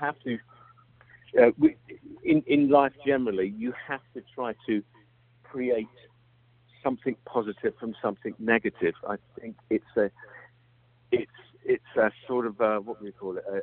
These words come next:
a, a, certainly within me, a, a philosophy of life where if you get dragged down by the, by the negative, negative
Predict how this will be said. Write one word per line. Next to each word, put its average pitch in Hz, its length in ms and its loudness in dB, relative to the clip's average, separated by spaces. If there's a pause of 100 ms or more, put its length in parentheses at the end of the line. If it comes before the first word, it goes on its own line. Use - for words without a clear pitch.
(160)
a, 101 40 -4 (200)
a, - 60 -10 (400)
certainly 123 220 4
within 98 340 2
me, 107 320 4
a, 95 120 2 (680)
a 113 140 -14
philosophy 110 580 -8
of 98 140 -10
life 107 360 -4 (580)
where 101 720 -4
if - 220 -12
you 117 100 -8
get - 220 -2
dragged 110 360 -2
down 113 300 -4
by 90 180 -6
the, 90 140 -8 (100)
by 95 120 -4
the 90 120 -10
negative, 95 580 -8
negative 120 420 -4